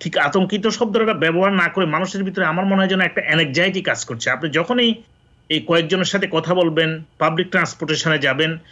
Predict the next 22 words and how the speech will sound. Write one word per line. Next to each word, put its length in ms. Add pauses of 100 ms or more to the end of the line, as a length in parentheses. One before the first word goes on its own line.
(140)
অথবা 320
রেস্টুরেন্ট 460
বা 120
বারে 240
বসবেন, 420 (640)
মানুষের 400
মাঝে 240
কিন্তু 480
এই 180
প্রসঙ্গ 500
নিয়ে 240
কথা 240
আসছে। 320 (420)
মানুষ 320
অনেকটা 360
আতঙ্কিত, 420
কোথায় 380
যাচ্ছি 300
আমরা? 300 (460)
প্রশাসনের 580
ভিতরে 320
যখন, 480